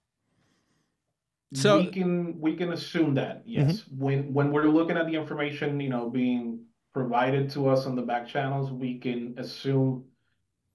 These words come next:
Speaker 2: that in one shape, way, or form, there are mercenary groups in Ukraine right now, either training or doing any kind of role that can be considered combative or whatnot.
Speaker 1: I wouldn't be surprised if Americans were driving the military vehicles that America has donated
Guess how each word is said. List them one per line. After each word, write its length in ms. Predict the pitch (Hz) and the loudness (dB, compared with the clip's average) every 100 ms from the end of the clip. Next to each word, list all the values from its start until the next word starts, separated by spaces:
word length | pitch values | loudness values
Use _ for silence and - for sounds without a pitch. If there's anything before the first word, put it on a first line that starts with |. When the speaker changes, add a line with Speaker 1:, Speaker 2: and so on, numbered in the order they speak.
| - | 2
Speaker 2:
that 260 | 123 120 | 2 2
in 220 | 127 123 120 | 0 0 2
one 220 | 131 165 | 0 0
shape, 300 | - 165 165 | 0 -2 0
way, 80 | 165 | 0
or 140 | 151 | 0
form, 360 | - 143 139 135 | 0 0 2 0
there 220 | 123 123 | 0 0
are 140 | 123 | 0
mercenary 640 | 123 127 131 - 131 127 123 | 0 -2 -4 -4 -6 -6 -2
groups 320 | 123 123 - | 0 0 -4
in 240 | 127 135 | -4 0
Ukraine 380 | 135 135 131 127 | 0 0 -2 -4
right 160 | 127 127 | -2 -2
now, 240 | 117 117 | -2 -2
either 240 | 127 123 113 | 0 -2 -4
training 640 | - 147 151 165 170 175 - | -6 -2 -2 -2 -4 -8 -6
or 480 | 139 139 139 135 - - 135 | -2 0 0 -2 -8 -14 -6
doing 360 | 151 156 151 160 | 0 0 -2 -4
any 180 | 220 214 | -4 0
kind 180 | 202 | 0
of 100 | 170 | 0
role 380 | 147 135 127 123 127 | 2 2 2 -2 -6
that 160 | 120 | -6
can 120 | 123 | -6
be 320 | 120 117 117 113 | -6 -4 -4 -4
considered 360 | 123 - 120 | -8 -8 -8
combative 380 | 113 101 90 92 - | -8 -6 -6 -8 -12
or 80 | |
whatnot. 440 | 95 95 95 - - _ - | -12 -12 -14 -18 -20 _ 0
Speaker 1:
I 200 | 143 170 | 2 2
wouldn't 280 | 180 180 | 2 0
be 120 | 170 175 | -2 -2
surprised 720 | 160 139 - 120 113 117 - 139 | -4 -6 -2 -2 -2 -6 -6 -6
if 140 | 120 - | -4 -2
Americans 800 | 123 120 131 147 143 160 160 147 | 0 0 0 -2 -4 -4 -4 -2
were 140 | 135 | -2
driving 560 | 120 135 123 139 147 139 | -2 -2 0 0 0 0
the 60 | |
military 580 | 117 117 160 - 185 208 | -2 -2 -4 -2 -2 -2
vehicles 680 | 160 139 120 120 117 117 123 | -2 -2 -2 -4 -6 -6 -4
that 160 | 113 - | -4 -2
America 460 | 113 113 120 120 | 0 2 0 0
has 180 | 147 147 | -2 -2
donated 640 | 139 113 110 127 123 131 | -4 -4 -2 -2 -2 -4